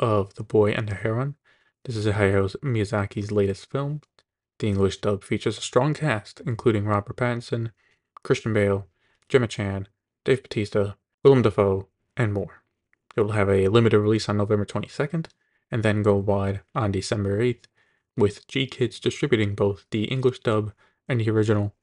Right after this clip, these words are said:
Japanese version as well. It does seem a little early, but Twentieth Century Studios dropped the first trailer for Kingdom of the Planet of the Apes. I've been looking forward to this, and even though it's still too early to tell if it'll be good, the first trailer shows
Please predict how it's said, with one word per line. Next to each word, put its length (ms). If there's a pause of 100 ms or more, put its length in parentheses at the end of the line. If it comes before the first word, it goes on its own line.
(120)
Japanese 560 (180)
version 360 (100)
as 120
well. 220 (600)
It 100
does 160
seem 240
a 60
little 260
early, 240
but 220
Twentieth 320
Century 320
Studios 440
dropped 280 (160)
the 260
first 260
trailer 360 (100)
for 180
Kingdom 440
of 100
the 80
Planet 320
of 120
the 140
Apes. 320 (580)
I've 140
been 80
looking 180
forward 260
to 80
this, 260 (100)
and 320
even 180
though 100
it's 140
still 480
too 180
early 200
to 120
tell 440 (140)
if 160
it'll 160
be 120
good, 340 (360)
the 200
first 280
trailer 460
shows 440